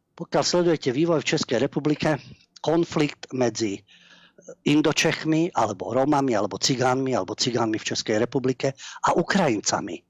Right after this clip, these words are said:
No a teraz je to ako veľmi, veľmi, by som povedal, komplikované a náročné, lebo čo teraz budú spúšťať progresívci? Kto je teraz vinník a prečo došlo ku konfliktu? A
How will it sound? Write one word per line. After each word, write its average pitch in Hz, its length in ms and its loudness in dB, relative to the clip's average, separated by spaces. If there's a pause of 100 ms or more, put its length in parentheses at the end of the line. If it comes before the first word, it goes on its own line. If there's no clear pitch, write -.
(440)
No 135 160 0
a 123 80 2
teraz 127 400 0
je 117 80 2
to 117 160 -2
ako 117 400 0 (480)
veľmi, 135 480 4 (480)
veľmi, 143 400 2 (320)
by 117 140 -2
som 123 180 0
povedal, 117 400 2 (400)
komplikované 143 800 2
a 131 80 2
náročné, 135 560 0
lebo 131 160 -2
čo - 160 0
teraz 202 240 0
budú 117 240 -8
spúšťať - 480 -8
progresívci? 107 720 -6 (1500)
Kto - 240 2
je 277 160 4
teraz - 400 -4
vinník 120 400 -8
a - 80 0
prečo - 320 0
došlo 135 320 -2
ku 131 160 -4
konfliktu? 131 960 -2 (560)
A 117 240 0